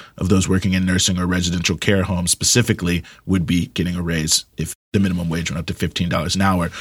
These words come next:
which is just a total disgrace that over half of those working in nursing or residential care facilities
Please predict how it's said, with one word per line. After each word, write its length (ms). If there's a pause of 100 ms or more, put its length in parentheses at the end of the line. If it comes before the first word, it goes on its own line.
(160)
which 400
is 120
just 280
a 80 (100)
total 460
disgrace 600 (220)
that 140
over 180
half 400
of 140
those 260
working 460
in 180
nursing 460
or 240
residential 500
care 240
facilities 640